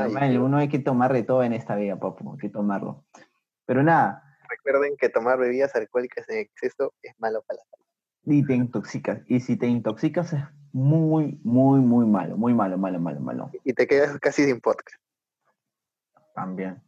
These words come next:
Speaker 1: una semana. Los extrañé, gente, los extrañé, ¿ah? Aunque Fernando estaba ahí,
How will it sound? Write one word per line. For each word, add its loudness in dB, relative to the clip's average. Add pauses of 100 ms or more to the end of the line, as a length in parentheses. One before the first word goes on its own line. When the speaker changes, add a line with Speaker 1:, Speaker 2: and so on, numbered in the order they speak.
(240)
Speaker 1:
una -2
semana. -4 (560)
Los -2
extrañé, 2
gente, 0
los 0
extrañé, -2
¿ah? 0
Aunque 0
Fernando 2
estaba 4
ahí, 2